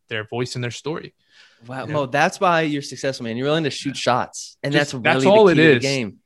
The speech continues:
Speaker 1: That's
Speaker 2: It's just
Speaker 1: all
Speaker 2: willing
Speaker 1: it
Speaker 2: to
Speaker 1: is,
Speaker 2: shoot
Speaker 1: man.
Speaker 2: shots, put
Speaker 1: And you're the
Speaker 2: yourself out
Speaker 1: same way.
Speaker 2: there.
Speaker 1: You know that too, because all it takes is persistence and grit, and you got this. Like, then, and a little bit of creativity, man. Uh, and you can do
Speaker 2: <laughs>
Speaker 1: anything you want in life, anything.
Speaker 2: Dude, I just wanna double click on that, because that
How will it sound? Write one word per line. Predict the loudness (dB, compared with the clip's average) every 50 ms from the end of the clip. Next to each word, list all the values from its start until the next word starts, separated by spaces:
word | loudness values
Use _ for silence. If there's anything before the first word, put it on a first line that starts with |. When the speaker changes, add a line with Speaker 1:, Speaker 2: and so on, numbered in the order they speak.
| _ _
Speaker 1:
That's | -4 -2 -2 -2 -4
Speaker 2:
It's | -4
just | 0 2
Speaker 1:
all | 4 6 6 6
Speaker 2:
willing | 6 6 4
Speaker 1:
it | 4
Speaker 2:
to | 2
Speaker 1:
is, | 2 2 2 2
Speaker 2:
shoot | 2 0 0
Speaker 1:
man. | -2 -2
Speaker 2:
shots, | 0 0 0 -2 -2 -2
put | 0 2
Speaker 1:
And | 6 8
you're | 8 8
the | 8
Speaker 2:
yourself | 6 4
out | 4
Speaker 1:
same | 4 4 6
way. | 6 4 6
Speaker 2:
there. | 6
Speaker 1:
You | 6 6
know | 6 6 6 6
that | 6 4 2 2
too, | 0 0 0
because | 0 -2 -2 -4 -4 -4 -2
all | 0 0 2 0
it | 0 0
takes | -2 -2 -2 -2
is | -4 -6 -4
persistence | -6 -6 -4 -2 -2 -2 -2 -2 0 0 0 0 0
and | -2 -4 -4
grit, | -4 -4 -6 -4 -4 -6
and | -6
you | -6 -6
got | -4 -2 -4 -4 -4 -6
this. | -10 -10 -10 -10
Like, | -10 -12 -10 _ -2
then, | 0 2 2
and | 4 4 4 6 6
a | 8
little | 8 8 8 8
bit | 6 6
of | 4
creativity, | 4 6 8 8 8 8 6 4 4 4 2 0 0
man. | -2 -4 -4 -6 -8 _ -20 -20 -20 -20 -20 -20 _ _
Uh, | -8 -6 -2
and | 0 0 0
you | 2 6
can | 6 6 8
do | 8 6 4 4
Speaker 2:
<laughs> | 4
Speaker 1:
anything | 4 6 8 8 8 8 8 6 6 6 6 6
you | 6 4 4
want | 2 2 2 2 0
in | -2
life, | -4 -8 -10 -14 -14 -8 -2
anything. | 2 4 4 4 4 2 0 -6 -14 -8 -4
Speaker 2:
Dude, | -2 -2 -2 -2 -6 -12 _ _ _ _ _ _ -20 -20 _ _ _ -6 -4
I |
just | -4 -2 0
wanna | 0 2 2 2
double | 2 2 4 4 4 2 0 -2 -2
click | -2 -2 0 0
on | 0 0
that, | 0 0 0 -2 -6
because | -8 -8 -6 -4 -2
that | 0 0 0 0 -2